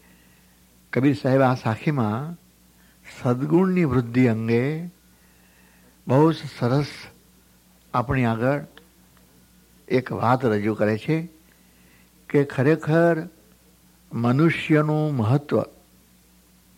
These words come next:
મનુષ્ય અવતારનું મહત્વ ગુણને કારણે છે.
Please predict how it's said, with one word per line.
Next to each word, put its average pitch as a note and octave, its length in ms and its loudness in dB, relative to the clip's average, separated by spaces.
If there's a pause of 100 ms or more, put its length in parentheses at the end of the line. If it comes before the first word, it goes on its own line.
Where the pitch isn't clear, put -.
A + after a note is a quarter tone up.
(520)
મનુષ્ય C#3 600 0 (140)
અવતારનું C#3 580 2
મહત્વ A2 440 -2 (2500)
ગુણને D#3 640 2
કારણે B2+ 680 0 (1600)
છે. D3 480 2